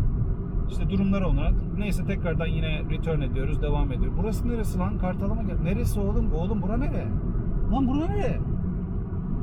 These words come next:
Bir dakika, burası neresi ya? Kartal mı? Lan Kartal'a mı geldim? Aa! Nasıl yani? Daha Maltepe'deydim yeni ya. Ne, ne ara geldik? Kaldı,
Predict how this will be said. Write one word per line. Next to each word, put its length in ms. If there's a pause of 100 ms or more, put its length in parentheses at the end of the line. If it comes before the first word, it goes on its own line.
(280)
Bir 80
dakika, 340
burası 280
neresi 340
ya? 160 (1800)
Kartal 400
mı? 240 (480)
Lan 160
Kartal'a 380
mı 80
geldim? 480 (520)
Aa! 260 (800)
Nasıl 280
yani? 220
Daha 140
Maltepe'deydim 760
yeni 220
ya. 160 (140)
Ne, 240
ne 80
ara 180
geldik? 360
Kaldı, 280